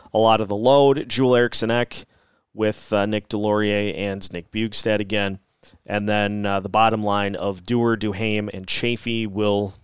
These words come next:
just be asked to just play hard and, um, give some quality minutes. The big key in this game is going to come on the defensive side and whether or not Jonas Brodin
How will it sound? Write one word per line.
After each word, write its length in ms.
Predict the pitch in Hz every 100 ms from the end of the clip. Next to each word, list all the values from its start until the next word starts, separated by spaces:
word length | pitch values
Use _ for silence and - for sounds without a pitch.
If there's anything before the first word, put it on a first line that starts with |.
| -
just 460 | - - - -
be 160 | 139 156
asked 300 | 143 156 -
to 100 | 139
just 240 | 139 135
play 220 | - 117
hard 280 | 127 127 131
and, 220 | 120 107 - - - - _ _
um, 500 | - 98 95 92 92 - _ _ -
give 160 | 120 117
some 140 | 117
quality 380 | - 120 113 104
minutes. 440 | 107 95 - - - - - - _
The 100 | 131
big 300 | 117 247 226
key 240 | - 156
in 80 | 127
this 180 | 113 -
game 380 | 101 78 60 - _ _ - - - _ _ _ _
is 180 | - -
going 240 | 165 196
to 80 | 208
come 520 | - 127 104 101 101 - _ _ _ _ _ _ _ _ _ _ _
on 220 | 123 131
the 80 | 127
defensive 580 | 113 120 - 101 - 85
side 400 | - 67 71 - _ _ _ _
and 540 | 110 113 117 113 113 -
whether 460 | - 107 131 156 170
or 60 | 147
not 600 | 113 110 107 - - - - _
Jonas 440 | 101 120 135 151
Brodin 720 | - 123 113 98 95 95 95